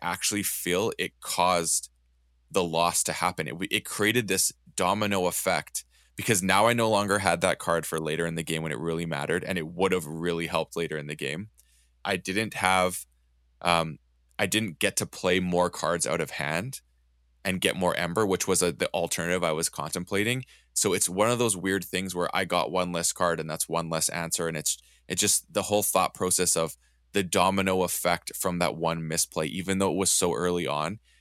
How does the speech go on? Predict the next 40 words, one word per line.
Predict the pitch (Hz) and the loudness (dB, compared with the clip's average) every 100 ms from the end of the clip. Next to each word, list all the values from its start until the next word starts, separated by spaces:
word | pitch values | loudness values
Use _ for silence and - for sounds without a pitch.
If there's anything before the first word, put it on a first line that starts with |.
| _ _ - | _ _ -4
I | 95 | -2
think | - - 98 95 | -2 -2 0 0
it, | 101 - | -2 -2
it | 110 - | -4 -2
can | 104 | -4
be | 95 95 | -2 -2
truly | - 95 95 | 0 0 0
detrimental | 92 80 80 - 85 78 85 85 73 | 0 -2 -2 -2 -2 -2 -2 -2 -2
to, | - - 80 71 - _ _ - | -2 -2 -4 -10 -14 _ _ -4
to | 92 | 0
your | 87 87 | 0 0
own | 92 87 87 | 0 -2 -2
game | 80 90 | -4 -2
state | - 80 - | -2 -2 -6
when | 82 | -8
you | 78 | -8
do | 80 87 | -6 -4
something | - 76 73 | -4 -4 -8
like | 67 - | -8 -6
that. | 71 - | -6 -6
And | 80 78 - _ _ _ _ | -6 -8 -10 _ _ _ _
it | 101 | -2
just | 98 104 | 2 2
made | 107 | 2
me | 104 | 2
realize, | 92 92 87 85 | 4 4 4 2
like, | 82 - - | 0 -4 -4
don't | - 104 69 | 0 0 2
assume | - - 87 87 | 2 2 2 -2
the | 80 | -4
text | - 82 - 78 | -4 -4 -2 -2
of | - | -2
cards | 78 78 82 | -4 -2 -2
no | |
matter | 78 73 | -4 -6
how | - 73 | -6 -8
much | 78 - | -6 -6
you | 71 | -8
play, | - 80 78 | -6 -4 -4
because | 80 - 78 76 | -6 -6 -4 -4